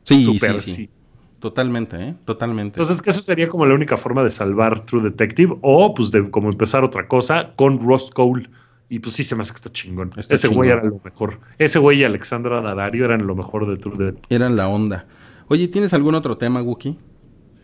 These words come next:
Speaker 2: Eh, pues creo que no, ¿eh? Creo que
Speaker 1: No,
Speaker 2: ya se
Speaker 1: ¿verdad?
Speaker 2: nos fue el
Speaker 1: Mira,
Speaker 2: tiempo.
Speaker 1: te voy a, te voy a decir las diez películas más taquilleras en lo que va de dos mil dieciséis.
Speaker 2: A ver, échalas.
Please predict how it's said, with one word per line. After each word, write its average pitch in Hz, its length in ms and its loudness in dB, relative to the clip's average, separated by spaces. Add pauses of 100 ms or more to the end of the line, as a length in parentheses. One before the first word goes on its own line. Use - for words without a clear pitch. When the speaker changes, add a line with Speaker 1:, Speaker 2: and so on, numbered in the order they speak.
(120)
Speaker 2:
Eh, 113 480 6
pues - 140 -8
creo - 160 -4
que 147 80 4
no, 170 180 4
¿eh? 165 140 2
Creo - 140 0
que 135 60 4
Speaker 1:
No, 147 80 6
Speaker 2:
ya 147 60 6
se - 80 2
Speaker 1:
¿verdad? 123 300 0
Speaker 2:
nos - 160 -20
fue 117 80 -4
el 113 60 -6
Speaker 1:
Mira, 160 120 2
Speaker 2:
tiempo. 113 160 2
Speaker 1:
te 151 80 2
voy 180 180 2
a, 180 60 -12
te 165 140 -4
voy 185 140 2
a 214 80 0
decir 147 280 -2
las 127 280 -2
diez 160 240 0
películas 147 580 -2
más 123 300 -4
taquilleras 117 680 -6
en 104 280 -2
lo 98 160 -2
que 104 100 -4
va 120 160 0
de 131 80 0
dos 90 180 -2
mil 92 220 -2
dieciséis. - 720 -10 (540)
Speaker 2:
A 95 100 -2
ver, 92 240 -2
échalas. - 680 -4